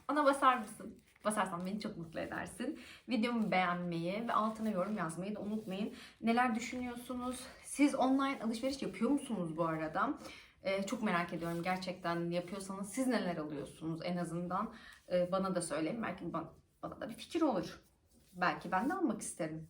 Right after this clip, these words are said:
Belli mi olur? Şimdi eldivenlerimi giyiyorum. Zaten ben bunları da buraya eldivenle getirdim bu arada. Aslında bunlar on beş yirmi gündür, e, balkonda bekliyorlar ve ilk geldiklerinde biz bunları kolonyaladık.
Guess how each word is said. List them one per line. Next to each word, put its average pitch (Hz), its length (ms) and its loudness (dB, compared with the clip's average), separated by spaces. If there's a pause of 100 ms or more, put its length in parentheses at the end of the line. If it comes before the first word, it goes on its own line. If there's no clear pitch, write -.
(120)
Belli 175 260 0
mi 175 80 -4
olur? 233 260 -4 (680)
Şimdi 277 300 2
eldivenlerimi 294 680 4
giyiyorum. 294 320 2
Zaten 254 320 2
ben 247 260 4
bunları 226 340 4
da 220 120 0
buraya 214 320 2
eldivenle 185 360 0
getirdim 165 580 -2
bu 156 80 0
arada. 180 480 -2 (920)
Aslında 226 500 2
bunlar 247 360 2 (420)
on 240 180 4
beş 247 220 -2
yirmi 254 300 0
gündür, 214 460 0 (320)
e, 190 240 0
balkonda 226 500 4
bekliyorlar 180 520 0
ve 226 80 -4
ilk 262 180 -4
geldiklerinde 190 600 -2
biz 254 120 -6
bunları 190 420 -4
kolonyaladık. 190 1000 -2